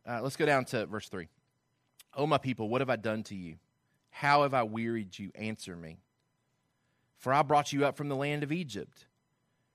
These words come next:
redeemed you from the house of slavery, and I sent before you Moses, Aaron, and Miriam.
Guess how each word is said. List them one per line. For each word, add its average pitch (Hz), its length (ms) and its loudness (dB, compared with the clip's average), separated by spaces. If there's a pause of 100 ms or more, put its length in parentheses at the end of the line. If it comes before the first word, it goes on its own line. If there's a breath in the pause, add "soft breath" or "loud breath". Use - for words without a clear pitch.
redeemed 143 520 -2
you 131 100 -2
from 131 160 -4
the 123 60 -2
house 139 300 -2
of 117 120 -12
slavery, 107 640 -4 (520)
and 120 120 -4
I 139 60 0
sent 143 220 -6
before 139 260 0
you 135 120 0
Moses, 127 680 -2
Aaron, 135 380 -2
and 107 140 -6
Miriam. 113 540 -4